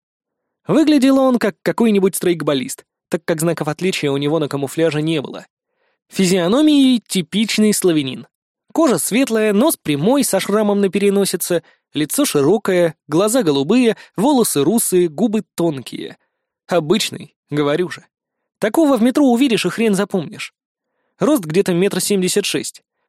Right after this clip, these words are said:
Сложен крепко, но это может быть следствием прокачки, а не естественным путём обретённая мускулатура.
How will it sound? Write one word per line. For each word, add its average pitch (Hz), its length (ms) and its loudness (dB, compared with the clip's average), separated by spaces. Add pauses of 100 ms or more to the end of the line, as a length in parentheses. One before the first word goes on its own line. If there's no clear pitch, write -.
(120)
Сложен 262 360 2
крепко, 277 420 0
но 151 240 2
это 226 200 2
может 180 280 2
быть 160 160 0
следствием 165 580 -2
прокачки, - 640 -4 (240)
а 180 120 -2
не 175 120 2
естественным 160 560 0
путём 156 300 0
обретённая 143 560 -4
мускулатура. 143 640 -6